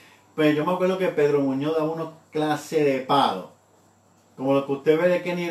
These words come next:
Valga cuando practican en, en, antes de la temporada. Pedro Muñoz daba unos palos descomunales, eh, en Mayagüez. Es uno de los grandes recuerdos que tengo de él, además de cuando participó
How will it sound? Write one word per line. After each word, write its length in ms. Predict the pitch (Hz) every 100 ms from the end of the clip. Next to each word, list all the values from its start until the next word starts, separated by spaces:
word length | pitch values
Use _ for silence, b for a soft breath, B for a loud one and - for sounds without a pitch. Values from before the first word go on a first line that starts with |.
| 165
Valga 420 | 151 165 175 165
cuando 360 | 175 156 147 143
practican 560 | 135 160 156 165 160
en, 420 | 143 139 127 120 123
en, 160 | 127
antes 260 | 127 135 156
de 60 |
la 140 | 160 160
temporada. 680 | 160 175 175 185 - - - b b b b
Pedro 240 | 131 135 131
Muñoz 300 | 131 127 143
daba 140 | 170
unos 260 | 180 175 - -
palos 520 | 160 165 180 175 135
descomunales, 1300 | 139 139 - 143 135 131 127 135 160 160 143 127 - B B B
eh, 260 | 123 127 135
en 220 | 127 127 127
Mayagüez. 580 | 123 123 131 160 170
Es 140 | 139 -
uno 180 | 143 143
de 60 |
los 160 | 143 135
grandes 300 | 139 143 143
recuerdos 400 | 135 139 139 139
que 100 | 135
tengo 260 | 135 139 139
de 100 | 156
él, 40 |
además 380 | 143 120 180 139
de 220 | 139 120
cuando 280 | - 120 -
participó 720 | 117 - 113 - - 135